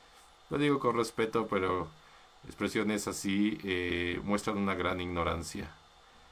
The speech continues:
un poco conocimiento de la historia de la Iglesia,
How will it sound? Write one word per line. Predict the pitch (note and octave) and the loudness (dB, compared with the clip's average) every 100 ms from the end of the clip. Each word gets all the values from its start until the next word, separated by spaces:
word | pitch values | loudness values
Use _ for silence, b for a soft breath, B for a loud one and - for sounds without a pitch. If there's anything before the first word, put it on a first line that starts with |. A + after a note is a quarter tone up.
| B - - | B -20 -8
un | G#2 G2+ | -6 -6
poco | - G2+ G2+ F#2+ | 2 2 4 0
conocimiento | F#2+ F2 E2+ - F2 F2 F2 F2 E2+ F#2 | 0 -2 -4 -6 -4 -2 -2 -2 -2 -2
de | F2 E2 | 0 -2
la | |
historia | E2 - F2+ F2 E2+ | -4 -2 -2 -2 -2
de | |
la | E2+ | -2
Iglesia, | E2+ F2 G2 G2 G#2 G#2+ | -4 0 -2 -2 -4 -4